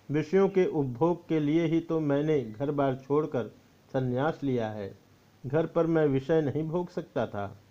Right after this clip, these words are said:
क्यों, ठीक है ना?" गोविंद ने कुछ भी उत्तर नहीं दिया। वह चुपचाप नीचा सिर किए हुए खड़ा रहा।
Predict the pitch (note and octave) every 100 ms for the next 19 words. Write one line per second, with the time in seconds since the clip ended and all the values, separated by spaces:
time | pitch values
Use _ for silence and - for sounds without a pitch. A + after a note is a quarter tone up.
0 | _ _ _ D3+ C#3 D3 E3 D3+ B2+ C#3+
1 | E3+ E3+ _ _ _ _ _ - D#3 F#3+
2 | F#3+ E3+ E3 E3 C#3+ D3+ C#3+ C3+ B2 A2+
3 | A2+ G#2 G2 F2 - - - - - -
4 | - _ _ _ _ - _ - _ _
5 | _ _ _ _ _ D#3 F#3 F#3 F#3+ F#3+
6 | F#3 D#3 - C3+ C3 C#3+ E3+ D#3 - D#3+
7 | D3+ D3 C#3 C3 C3 C3 A#2+ A2 G2 F#2